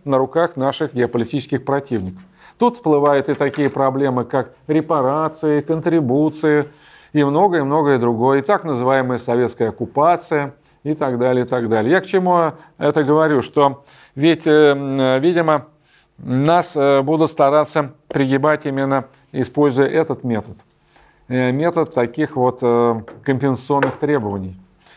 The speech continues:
Э, почему я об этом говорю? А потому что летом текущего года, э, уже нам выкатили,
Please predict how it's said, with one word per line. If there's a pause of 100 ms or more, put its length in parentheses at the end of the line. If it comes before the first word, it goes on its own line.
(140)
Э,
почему
я
об
этом
говорю?
А
потому
что
летом (160)
текущего
года, (400)
э,
уже
нам
выкатили,